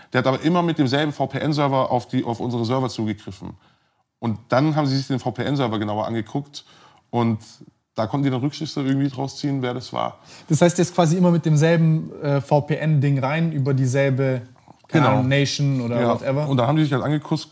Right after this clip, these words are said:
Speaker 1: geguckt, welche, wer ist immer online, wer verbindet sich wann und wann damit. Und dann sind die irgendwann auf den gekommen auch, obwohl der V P N dicht war.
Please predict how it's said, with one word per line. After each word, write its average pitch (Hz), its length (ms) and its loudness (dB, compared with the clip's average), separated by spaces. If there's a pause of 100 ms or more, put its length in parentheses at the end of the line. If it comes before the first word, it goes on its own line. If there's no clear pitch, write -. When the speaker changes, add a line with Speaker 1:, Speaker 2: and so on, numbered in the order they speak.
(120)
Speaker 1:
geguckt, 143 380 -2
welche, 127 480 0 (180)
wer 123 180 2
ist 120 120 -4
immer 113 220 0
online, 170 500 0 (300)
wer 117 400 0
verbindet 139 400 0
sich 143 200 -4
wann 127 140 0
und 113 160 -2
wann 160 220 0
damit. 160 320 -4
Und 113 120 -6
dann 120 140 -2
sind 139 140 -2
die 135 60 0
irgendwann 135 240 -2
auf 123 100 -6
den 127 180 0
gekommen 98 320 -4
auch, 87 180 -8
obwohl 117 280 0
der 165 80 -2
V 160 160 -2
P 156 100 -10
N 143 260 -4
dicht 135 260 -6
war. - 220 -8